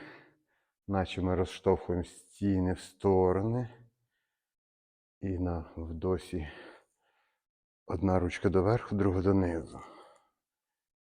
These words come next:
Видих. Вдих. Видих. Вдих. Заглядаємо під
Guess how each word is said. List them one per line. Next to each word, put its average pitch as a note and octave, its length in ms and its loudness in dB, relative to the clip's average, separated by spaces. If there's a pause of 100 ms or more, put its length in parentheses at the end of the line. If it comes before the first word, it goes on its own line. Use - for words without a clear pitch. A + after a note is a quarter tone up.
(280)
Видих. D#2+ 840 -8 (1040)
Вдих. F#2+ 840 -4 (960)
Видих. D#2+ 1200 -10 (960)
Вдих. G2 540 -4
Заглядаємо F#2+ 680 -2
під F#2+ 200 -4